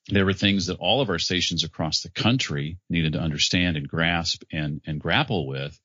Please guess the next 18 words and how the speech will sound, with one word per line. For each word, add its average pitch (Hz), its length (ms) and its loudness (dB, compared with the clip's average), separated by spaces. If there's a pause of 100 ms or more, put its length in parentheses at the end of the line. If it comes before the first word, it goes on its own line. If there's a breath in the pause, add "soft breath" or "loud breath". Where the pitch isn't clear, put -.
but 107 100 2
there 104 100 4
wasn't 120 260 4
really 117 160 4
anybody 95 480 2 (100)
doing 101 240 2
anything 87 240 0
about 95 440 2
it. 92 260 -10 (380)
And 87 100 0
as, 87 380 0
as 85 260 2
my 90 480 2
direct 87 540 -2 (160)
supervisor 80 680 0
began 80 360 0
to 78 60 2
see 80 400 2